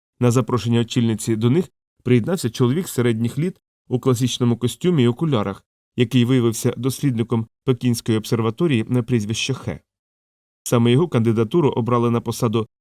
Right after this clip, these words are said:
відповідального за підбір зір у разі продажу на аукціоні на території Китаю. Коли керівниця залишила їх наодинці,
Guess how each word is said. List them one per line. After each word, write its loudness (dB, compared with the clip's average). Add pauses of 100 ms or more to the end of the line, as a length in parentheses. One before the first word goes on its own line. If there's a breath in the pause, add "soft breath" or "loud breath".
(140)
відповідального 0 (280)
за 0
підбір 0 (280)
зір 0
у -2
разі 0
продажу -2
на 0
аукціоні 0 (340)
на 0
території 0
Китаю. -8 (560)
Коли 6
керівниця 0
залишила 0
їх -2
наодинці, -2